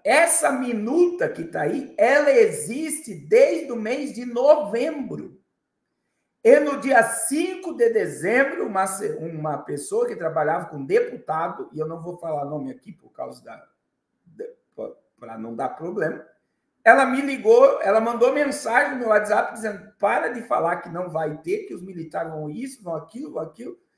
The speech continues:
Eu falei, "Não vai ter nada." E eu volto a repetir, irmãos, em sessenta e quatro, sessenta e quatro,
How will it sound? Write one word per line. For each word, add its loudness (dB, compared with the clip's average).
Eu -8
falei, 0
"Não -8
vai 2
ter 0
nada." -6
E -4
eu 6
volto 6
a 2
repetir, -6
irmãos, -4
em 0
sessenta 0
e -2
quatro, -2
sessenta -2
e -10
quatro, 0